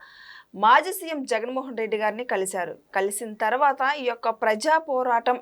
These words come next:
ఆపొద్దు అని జగన్మోహన్ రెడ్డి గారు అంబటి రాంబాబుకి చెప్పారు. అయితే అంబటి రాంబాబు తర్వాత ఈరోజు ప్రెస్ మీట్ పెట్టారు.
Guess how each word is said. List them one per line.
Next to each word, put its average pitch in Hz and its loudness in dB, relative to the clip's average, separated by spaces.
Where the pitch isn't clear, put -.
ఆపొద్దు 196 2
అని 233 -2
జగన్మోహన్ 240 -6
రెడ్డి 226 -2
గారు 214 0
అంబటి 262 2
రాంబాబుకి 214 -8
చెప్పారు. 175 -6
అయితే 247 2
అంబటి 277 0
రాంబాబు 254 0
తర్వాత 233 2
ఈరోజు 226 -2
ప్రెస్ 185 -4
మీట్ 214 -10
పెట్టారు. 180 -6